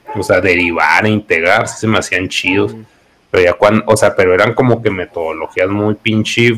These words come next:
Speaker 1: form-, o sea, seguir fórmulas
Speaker 2: Ujú.
Speaker 1: y ya, pero, o sea, cuando l-, llegaba a un punto práctico, como que no ligaba bien, o sea, poner el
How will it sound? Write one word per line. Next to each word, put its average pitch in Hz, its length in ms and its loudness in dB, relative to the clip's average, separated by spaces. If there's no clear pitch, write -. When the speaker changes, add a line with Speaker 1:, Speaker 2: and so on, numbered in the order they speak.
Speaker 1:
form-, 120 420 4
o 117 60 4
sea, 117 140 4
seguir 113 360 4
fórmulas 123 720 2
Speaker 2:
Ujú. 123 360 -12
Speaker 1:
y 87 140 -12
ya, 87 240 -4
pero, 92 280 2
o - 60 -4
sea, - 100 0
cuando 110 280 2
l-, 101 200 0
llegaba 104 340 6
a - 20 6
un 135 180 2
punto 147 420 2
práctico, 151 640 0
como 101 340 -6
que 90 440 -10
no 107 220 -8
ligaba 117 500 4
bien, 117 420 2
o 101 100 -8
sea, 98 160 -4
poner 90 320 -6
el 107 520 -4